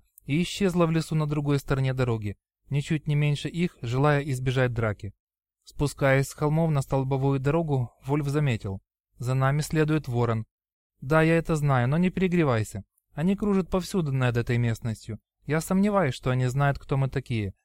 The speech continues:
Я искренне надеюсь, что они не знают». В полдень следующего дня они вступили на территорию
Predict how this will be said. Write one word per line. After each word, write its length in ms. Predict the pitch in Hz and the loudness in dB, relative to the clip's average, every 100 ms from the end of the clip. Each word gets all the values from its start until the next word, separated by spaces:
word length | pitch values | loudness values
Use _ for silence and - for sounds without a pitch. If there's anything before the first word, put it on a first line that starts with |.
| _ _ | _ _
Я 160 | 131 131 | -4 0
искренне 440 | 151 - 151 156 | 0 0 0 2
надеюсь, 380 | 156 151 185 170 | 0 0 0 0
что 160 | - 135 | -2 0
они 140 | 131 | 2
не 120 | 123 | 2
знают». 400 | 113 113 107 101 - _ _ _ _ _ _ _ | 0 0 -2 -4 -10 _ _ _ _ _ _ _
В 120 | _ | _
полдень 360 | - 143 139 143 | 0 0 2 0
следующего 600 | - 147 139 135 143 143 | 0 0 0 -2 -4 -4
дня 280 | 143 156 160 - _ _ | -2 -2 -4 -10 _ _
они 220 | 135 185 | 0 0
вступили 420 | 196 - - 160 | 0 -4 0 2
на 120 | 151 | 2
территорию 640 | 143 139 139 143 139 139 | 0 0 2 2 4 2